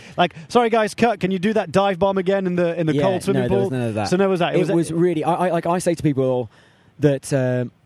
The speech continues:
Speaker 2: it, I think it was a hundred times harder than the T V depicted. It was just absolute constant. You, you just can't put, the thing is, like, the very first episode,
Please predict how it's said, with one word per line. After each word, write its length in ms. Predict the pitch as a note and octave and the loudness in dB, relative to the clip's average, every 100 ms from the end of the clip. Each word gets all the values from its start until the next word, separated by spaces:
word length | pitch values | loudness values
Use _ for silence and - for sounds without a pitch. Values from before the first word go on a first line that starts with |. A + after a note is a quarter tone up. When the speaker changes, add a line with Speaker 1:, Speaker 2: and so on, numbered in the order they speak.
| _ _ - | _ _ -4
Speaker 2:
it, 140 | D3+ | -2
I 140 | D3 D#3 | 0 -2
think 180 | D#3+ | -2
it 60 | D3 | -2
was 80 | C#3 | -4
a 60 | |
hundred 340 | A#2 D#3 C#3+ C#3 | -4 -4 -2 -2
times 260 | C#3 C3 | -4 -4
harder 320 | A#2+ C#3 B2+ A2+ | -4 -2 -2 -2
than 140 | A#2+ | -4
the 60 | A#2 | -2
T 140 | B2+ | -2
V 220 | A#2 A2 - | -2 -4 -8
depicted. 540 | B2 - - F#2+ G2 _ _ _ _ _ | -6 -6 -6 -14 -16 _ _ _ _ _
It 180 | C#3+ A#2 | -4 -2
was 180 | D3 C#3+ | -2 -2
just 240 | - - - _ _ _ | -4 -6 -12 _ _ _
absolute 840 | F3+ - - - G3+ E3+ G#3 - - | -4 -4 -8 -4 -2 0 -2 -8 -14
constant. 440 | - E3 D3+ - F3 | -6 -4 -4 -6 -6
You, 60 | |
you 200 | F3+ F#3+ | -4 -4
just 200 | G3 - | -4 -6
can't 420 | - G3 F#3+ F#3 | -8 -4 -2 -2
put, 380 | - F3+ A#2 - - - | -2 -2 -2 -12 -20 -6
the 80 | D#3 | -2
thing 160 | B3+ | -2
is, 180 | D#3 G2+ - - | -4 -8 -18 -8
like, 100 | D#3+ | -4
the 60 | E3+ | -2
very 240 | G#3 G#3 | 0 0
first 260 | - F#3+ F3 | 0 0 0
episode, 540 | D3+ C3+ A#2+ F#2+ F#2+ | -4 -4 -6 -8 -12